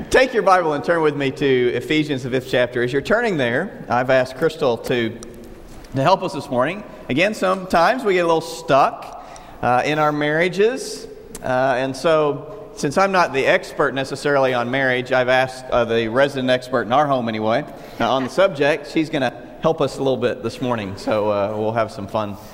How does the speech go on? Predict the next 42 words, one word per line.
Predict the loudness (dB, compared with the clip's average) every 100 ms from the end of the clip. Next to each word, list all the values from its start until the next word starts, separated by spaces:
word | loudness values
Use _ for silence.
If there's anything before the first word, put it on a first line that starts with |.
| -8
uh, | -2 -2
together. | -2 0 0 0 -6 -12 -2
As | 0 0 -2
you're |
turning | -2 0 0 0
there, | 0 0
let | 0
me | -2
just | -2 -2 -2
give | 0
you | 2
a |
little, | 2 2 0 -4
uh, | -4 -4 -4 -8 -12 -20 -18 -12
uh, | -10 -10 -12 -10
a |
little | -6 -2 -2
commercial. | -2 -2 -2 -2 -4 -4 -8 -18 -8
Uh, | -2 2
last | 2 0 -6
year, | -4
Chris | -6 -4
and | -2
I | 0 -2 -2
led | 0 2
a | 0
marriage | -2 -2 -4 -4
class, | 0 0 -2 -8 -16 -18 -20 -20 -12
uh, | -10
called | -2 -2 2
Love | 2 2
and | 0
Respect. | -6 -8 -2 -2 -2 -10
It's | -10 0
based | 0 0 -2
on | -4
a |
book, | 0 0 0 -2 -12 -10
uh, | -8 -4
by | -2
Doctor | 0 -2 -4
Emerson | -6 -4 -6 -8 -10